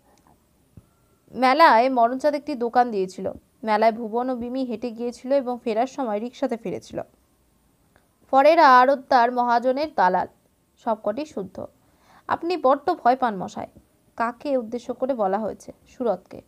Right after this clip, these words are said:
সকলে চট নিলেও একজন নেয়নি। সে কে? তো উত্তর হচ্ছে সুরত। সংসার করতে বসে প্রয়োজনে কি জিনিস বিমি, আহ, মনে আনে?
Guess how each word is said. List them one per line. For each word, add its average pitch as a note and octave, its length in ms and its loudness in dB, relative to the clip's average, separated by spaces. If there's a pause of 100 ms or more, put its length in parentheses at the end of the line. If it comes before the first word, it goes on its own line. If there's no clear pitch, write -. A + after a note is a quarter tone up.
(540)
সকলে D4 340 -2
চট D4 200 0 (120)
নিলেও C4 720 0 (200)
একজন A#3 400 -2
নেয়নি। G#3+ 460 -6 (560)
সে - 220 -4
কে? B3 380 -4 (720)
তো A#3 100 -10
উত্তর C4+ 280 -2
হচ্ছে C#4+ 260 -4
সুরত। B3+ 480 -2 (2000)
সংসার C#4+ 440 0
করতে E4 320 -4
বসে C#4+ 420 -2
প্রয়োজনে B3+ 460 -2
কি C#4 220 -10
জিনিস B3 580 -8
বিমি, B3 240 -6
আহ, G#3+ 560 -8
মনে A3+ 300 -6
আনে? B3 260 -4